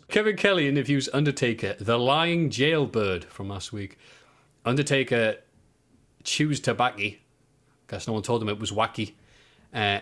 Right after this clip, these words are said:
and says, "When was the last time the W W F had a badass champion?"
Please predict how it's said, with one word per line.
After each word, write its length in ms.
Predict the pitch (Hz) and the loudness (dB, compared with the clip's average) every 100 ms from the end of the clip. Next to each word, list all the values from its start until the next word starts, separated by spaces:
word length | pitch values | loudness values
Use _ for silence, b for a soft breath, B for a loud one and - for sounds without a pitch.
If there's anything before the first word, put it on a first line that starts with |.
| - | -6
and 200 | 104 98 | -8 -4
says, 240 | 127 107 | -2 -2
"When 260 | 123 226 254 | 0 0 2
was 160 | 190 | 0
the 100 | 107 | -2
last 280 | 101 135 - | 0 0 -2
time 280 | - 120 120 | -2 -2 -2
the 100 | 95 | -6
W 320 | - 117 110 | -6 -6 -4
W 60 | 107 | -2
F 160 | 98 - _ _ | -2 -4 _ _
had 300 | - 117 95 | -6 -4 -4
a 120 | 80 - | -6 -6
badass 600 | - 110 107 95 98 - | 0 2 2 0 -2 -4
champion?" 600 | - - 90 87 90 82 | -8 -6 -6 -8 -10 -12